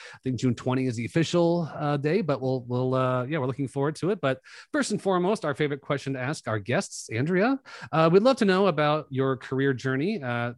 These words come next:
in becoming a director of marketing and communications at Explore Lawrence. So, is it okay? Can you take us through that a little bit and get to know you a little bit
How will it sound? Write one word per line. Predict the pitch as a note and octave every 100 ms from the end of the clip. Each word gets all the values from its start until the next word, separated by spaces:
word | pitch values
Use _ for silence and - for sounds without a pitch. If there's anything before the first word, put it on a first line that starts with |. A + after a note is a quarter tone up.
| _
in | B2+ A#2+
becoming | A#2 B2 B2+ B2
a | A#2
director | A2 A2+ C#3 B2+
of | G#2
marketing | A#2 D3+ C3+ A2+ A#2 B2+
and | A2+
communications | A#2+ A2 - D#3+ C#3+ A2+
at | G#2
Explore | - G#2+ G2+
Lawrence. | G2+ C#3 -
So, | D3+ C#3 C#3
is | C#3+ C3 C3
it | D3+
okay? | C#3 D3+ F#3+ D3
Can | D3
you |
take | B2+ D3
us | C#3+
through | D3+
that | C#3 D3
a |
little | D3+ D#3
bit | F3
and | F3
get | C#3
to | -
know | C#3
you | C3+ D3
a |
little | D#3+ D#3+
bit | D#3